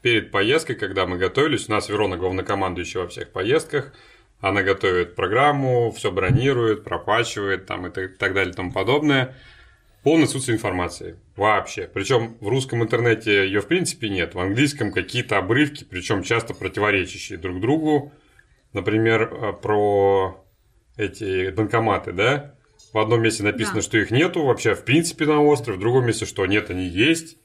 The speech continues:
Speaker 1: Мы заходим, э, карту банкоматов, они есть в поселке. То есть, как бы, такие вот примеры. А вот, а потом описание маршрутов нас порадовало, мы посмеялись,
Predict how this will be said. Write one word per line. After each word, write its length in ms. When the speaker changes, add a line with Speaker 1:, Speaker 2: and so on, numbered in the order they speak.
Speaker 1:
Мы 100
заходим, 640
э, 180
карту 360
банкоматов, 680
они 200
есть 360
в 40
поселке. 640
То 160
есть, 180
как 180
бы, 80
такие 340
вот 120
примеры. 540
А 140
вот, 720
а 320
потом 500
описание 560
маршрутов 560
нас 160
порадовало, 540
мы 120
посмеялись, 760